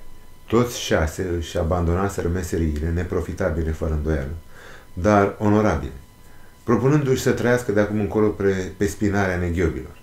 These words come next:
În drumul lor, n-avem nicio îndoială, multe cotețe și aduseră contribuția și multe livezi le asigurară desertul la mesele lor boeme. Contau poate și pe generozitatea prietenilor din Nazaret,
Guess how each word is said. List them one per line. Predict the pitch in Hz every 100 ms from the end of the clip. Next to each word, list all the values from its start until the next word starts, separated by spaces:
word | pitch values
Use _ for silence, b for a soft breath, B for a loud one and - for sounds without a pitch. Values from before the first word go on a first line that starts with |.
| - - - B B B B B B
În | 104 101
drumul | 127 156 135
lor, | 95 95 95 - - -
n-avem | 95 110 107 110
nicio | 110 131 131
îndoială, | 113 95 87 85 87 98
multe | 98 107 - 92
cotețe | 80 98 - 92 87 95
și | 82 -
aduseră | 87 82 - 90
contribuția | 87 90 80 80 80 78 80 78 B B B B B
și | -
multe | 117 139 127
livezi | 98 78 107 82
le | 87 82
asigurară | 82 101 87 92 101
desertul | 92 82 82 101 - 90
la | 85
mesele | 85 90 - 80
lor | 82 80 76 -
boeme. | - 78 95 82 67 64 - - - B B B B B B B -
Contau | 127 117 160 160
poate | 156 151 139
și | 147
pe | - 131
generozitatea | 104 117 123 120 120 127 131 113 90
prietenilor | 80 92 90 85 85 85 82
din | 78 80 80
Nazaret, | 80 85 78 90 92 -